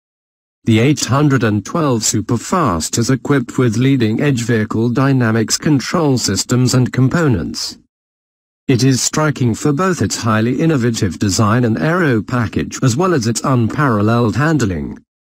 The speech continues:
It is also the first Ferrari to sport E P S electric power steering.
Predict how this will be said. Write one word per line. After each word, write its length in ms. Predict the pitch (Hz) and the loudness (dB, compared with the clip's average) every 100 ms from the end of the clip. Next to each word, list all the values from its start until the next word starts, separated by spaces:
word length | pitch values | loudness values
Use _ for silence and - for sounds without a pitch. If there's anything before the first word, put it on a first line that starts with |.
| _ _ _ _ _ | _ _ _ _ _
It 120 | 123 | 0
is 120 | 127 156 | 2 2
also 400 | 185 156 120 110 | 2 0 0 0
the 140 | 101 | 0
first 340 | - 131 104 | 0 0 -2
Ferrari 600 | - 123 131 143 123 107 | -2 0 2 0 0 0
to 120 | 110 113 | 0 -2
sport 400 | - 190 202 - | -2 -2 0 0
E 80 | |
P 220 | 110 113 113 | 0 0 0
S 280 | 139 - | -2 -4
electric 640 | - 117 170 - - 131 - | 0 0 0 -2 -4 -4 -4
power 360 | 202 190 113 | -2 0 0
steering. 640 | - - 160 101 78 73 | -2 0 0 0 -4 -8